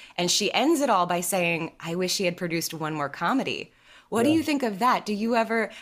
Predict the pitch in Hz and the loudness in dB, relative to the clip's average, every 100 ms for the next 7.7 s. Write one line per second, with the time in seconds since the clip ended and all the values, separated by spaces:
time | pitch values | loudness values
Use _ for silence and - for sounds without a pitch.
0 | - 233 233 226 185 226 254 175 156 160 | 0 2 2 2 0 0 0 -2 -4 -6
1 | - - 262 226 165 147 - - - - | -6 -4 -2 0 -2 -2 -6 -12 -16 -12
2 | 170 190 180 - 185 214 277 160 180 160 | -6 -6 -6 -4 0 4 2 0 -2 -2
3 | - - - - _ 180 175 165 160 - | -4 -12 -20 -20 _ 2 4 4 0 -2
4 | 185 233 - 208 175 170 190 262 180 151 | -4 -6 -4 -4 -2 -2 0 0 0 -2
5 | 143 139 170 196 196 185 185 - 165 147 | -4 -2 0 2 0 -2 -4 -4 -4 -4
6 | - 175 160 160 156 - 143 135 135 - | -2 0 0 0 0 -2 -4 -4 -6 -6
7 | 139 139 135 - 277 196 151 | -8 -6 -6 2 2 2 -2